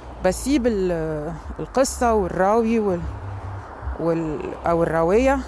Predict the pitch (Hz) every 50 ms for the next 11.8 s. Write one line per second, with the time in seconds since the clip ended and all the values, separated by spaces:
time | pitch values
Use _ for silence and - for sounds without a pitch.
0 | - - - - - - 240 240 233 226 196 185 196 214 240 233 220 202 185 175
1 | 170 185 196 208 214 226 226 220 - - - - - - - - - - - -
2 | - 202 220 220 208 208 214 202 202 214 - - - - - 170 160 143 135 151
3 | 139 151 - - 196 214 214 - - - 208 190 175 165 156 160 165 160 156 165
4 | 156 156 147 147 143 139 - - - - - - - - - - - - - -
5 | - - - - - - - - - - - 190 202 202 202 202 180 160 202 214
6 | 180 185 170 175 185 156 151 139 131 - - - - 165 175 175 - 220 220 220
7 | - - 202 180 180 175 156 196 208 214 190 202 - - 190 - - - - 185
8 | 175 185 254 - - - - - - - - - - - - - - - 196 196
9 | 180 185 170 - 208 202 - 208 185 - - 170 - - - 214 208 175 190 185
10 | 170 170 165 165 156 170 165 160 170 170 170 - 185 180 165 170 165 - 220 214
11 | 202 196 - - - 185 170 170 160 - 175 - 202 214 240 254